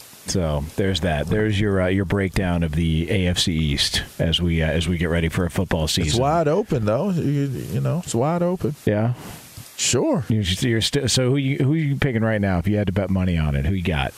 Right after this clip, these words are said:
Speaker 2: I'm picking your ass.
Speaker 1: No, <laughs> that's so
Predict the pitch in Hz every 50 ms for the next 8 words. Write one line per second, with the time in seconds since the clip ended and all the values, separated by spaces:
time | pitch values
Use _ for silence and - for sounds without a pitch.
0 | - 73 71 69 - 131 120 - 101 87 85 90 131 196 208 196 170 135 120 104
1 | 92 78 131 117 113 104 - - - - - 196 185 - - - - 185 151 135
2 | 127 117